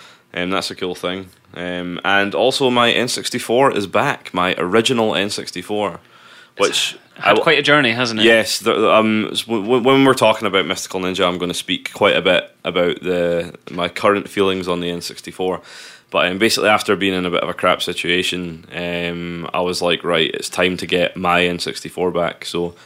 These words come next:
Speaker 1: if you remember, we discussed briefly that I left it at my ex of five or six years ago's house. So basically, I just kept noising up her brother until he brought it round. Although it came back with two copies of Diddy Kong Racing.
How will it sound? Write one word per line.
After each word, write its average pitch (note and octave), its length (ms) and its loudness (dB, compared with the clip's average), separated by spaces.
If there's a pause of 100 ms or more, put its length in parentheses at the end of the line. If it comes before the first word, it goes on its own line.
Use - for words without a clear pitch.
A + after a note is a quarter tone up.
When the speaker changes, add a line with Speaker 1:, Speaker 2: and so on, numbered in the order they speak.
Speaker 1:
if F#2+ 120 -6
you F#2+ 120 4
remember, F2 560 2 (180)
we F2 140 -4
discussed E2+ 400 -4
briefly F2 340 -4
that E2+ 120 0
I A1+ 80 0
left E2+ 260 -2
it - 80 -2
at A1+ 100 -4
my D#2 260 -2 (200)
ex - 320 -2
of E2 120 -6
five F2 300 -2
or E2+ 60 -6
six - 240 -6
years F2 200 -4
ago's F2 220 -2
house. E2+ 320 -4 (540)
So - 140 -10
basically, F#2 340 -2
I E2+ 40 -4
just E2 160 -10
kept - 200 -4
noising E2+ 320 -6
up E2+ 100 -8
her E2+ 100 -4
brother F2 320 0
until F2 240 -4
he F2 80 0
brought E2 240 -2
it - 60 -8
round. F#2 320 -4 (340)
Although A#2+ 200 4
it - 80 2
came E3 160 0
back E3 180 2
with D#3+ 100 -8
two E3 260 2
copies F3 440 2
of A#2+ 80 -2
Diddy B2 200 2
Kong A#2 220 4
Racing. G#2+ 560 0